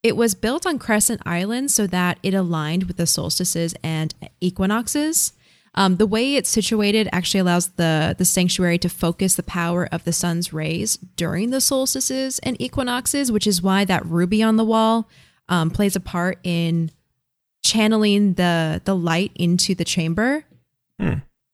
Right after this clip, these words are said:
Speaker 1: so that it falls on Roku's statue.
Speaker 2: Interesting.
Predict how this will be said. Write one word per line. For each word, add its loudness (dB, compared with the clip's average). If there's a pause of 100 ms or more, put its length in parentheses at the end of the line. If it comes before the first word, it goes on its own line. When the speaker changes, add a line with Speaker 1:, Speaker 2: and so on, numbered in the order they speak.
(100)
Speaker 1:
so 2
that 4
it -8
falls 2
on 2
Roku's 2
statue. -2 (680)
Speaker 2:
Interesting. -2